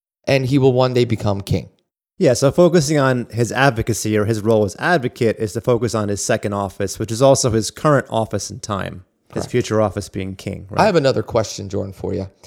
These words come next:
Speaker 1: What is propitiation mean? What does that mean?
Speaker 2: Yeah, it's a big word. Uh, we generally only hear it in, um,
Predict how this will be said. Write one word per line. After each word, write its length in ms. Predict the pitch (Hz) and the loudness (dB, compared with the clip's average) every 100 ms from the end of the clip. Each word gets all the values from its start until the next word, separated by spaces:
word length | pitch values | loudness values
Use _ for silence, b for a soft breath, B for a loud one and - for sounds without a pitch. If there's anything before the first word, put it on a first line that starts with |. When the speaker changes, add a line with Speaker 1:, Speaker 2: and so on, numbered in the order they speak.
| b b b - | b b b 0
Speaker 1:
What 260 | 147 170 | 2 4
is 380 | 156 160 156 139 | 4 6 4 0
propitiation 1000 | - - 117 131 123 117 95 107 92 95 | -6 -4 -2 -4 -4 -4 -4 -4 -10 -8
mean? 300 | 120 95 92 | -6 -8 -10
What 160 | - 135 | -2 0
does 80 | 143 | 2
that 180 | 127 - | 0 0
mean? 280 | 104 92 - _ _ _ | -8 -8 -16 _ _ _
Speaker 2:
Yeah, 180 | 151 127 | 0 2
it's 100 | 127 | 2
a 60 | 139 | 0
big 220 | 165 143 | 2 2
word. 420 | 127 135 131 131 | 4 6 6 4
Uh, 200 | 107 107 110 | 0 2 2
we 180 | 117 - 120 | 0 -4 -4
generally 300 | 127 127 131 | 0 0 0
only 340 | 120 131 123 | -2 -2 -2
hear 320 | 104 117 117 113 | -2 0 2 2
it 140 | - | 0
in, 260 | 107 101 98 | -4 -4 -2
um, 400 | 98 98 95 | -2 -4 -6